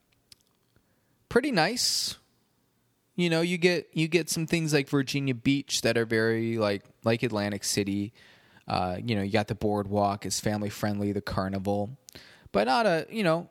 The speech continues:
i-, it's a little bit touristy, but not a terrible place to just hang out. The interesting thing about Virginia is you can go out to the Delmarva Peninsula, and it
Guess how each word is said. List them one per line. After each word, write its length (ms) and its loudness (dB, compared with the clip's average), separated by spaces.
i-, 40 4
it's 240 0
a 40 2
little 260 4
bit 140 -2
touristy, 520 0
but 120 0
not 200 2
a 20 0
terrible 360 0
place 320 -2
to 80 -6
just 200 -2
hang 240 0
out. 220 -2
The 100 4
interesting 280 2
thing 140 2
about 240 2
Virginia 500 0
is 160 -2
you 80 0
can 80 -2
go 180 0
out 120 -4
to 80 -6
the 100 0
Delmarva 600 0
Peninsula, 720 -2
and 260 2
it 120 -10